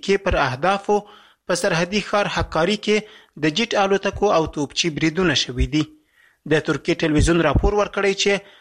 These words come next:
د دوی ځانګړي ځواکونه، بې پیلوټه الوتکې او پوځي هلیکاپټرې د عراق شمال کې د عملیاتو کې ښکېلې شوي دي. د ترکیې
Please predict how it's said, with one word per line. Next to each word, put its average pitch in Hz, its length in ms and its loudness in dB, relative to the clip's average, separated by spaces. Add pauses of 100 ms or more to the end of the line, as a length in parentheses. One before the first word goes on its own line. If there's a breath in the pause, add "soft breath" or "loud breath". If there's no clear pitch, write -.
(200 loud breath)
د 170 140 2
دوی 214 220 2
ځانګړي 190 440 2
ځواکونه، 185 420 2 (240)
بې 160 180 2
پیلوټه 202 400 2
الوتکې 175 540 0
او 160 60 2 (100)
پوځي 156 300 0
هلیکاپټرې 190 640 0 (500 loud breath)
د 156 120 4
عراق 170 280 0
شمال 180 360 0
کې 214 80 -6 (100)
د 185 140 2
عملیاتو 135 460 -2
کې 147 160 -6
ښکېلې 156 420 -2
شوي 123 320 -2
دي. 147 100 2 (680 soft breath)
د 147 160 2
ترکیې 156 260 -2